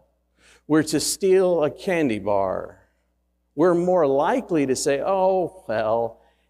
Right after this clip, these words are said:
it's just a candy bar. Who's it hurting anyway?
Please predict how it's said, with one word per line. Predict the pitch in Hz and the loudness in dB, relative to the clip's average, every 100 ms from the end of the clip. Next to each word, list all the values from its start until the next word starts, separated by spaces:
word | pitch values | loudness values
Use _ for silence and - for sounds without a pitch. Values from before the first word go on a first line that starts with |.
| _ | _
it's | 151 - | -8 -8
just | - 170 156 - | -8 -8 -8 -12
a | 113 | -16
candy | _ 104 120 107 | _ -8 -6 -6
bar. | 85 - 64 87 139 _ _ _ _ _ _ _ | -8 -14 -16 -16 -20 _ _ _ _ _ _ _
Who's | 139 202 180 | -6 -4 -2
it | 127 | -2
hurting | 160 147 123 120 | -2 -2 -2 -2
anyway? | 123 110 95 87 - | -2 -4 -6 -10 -16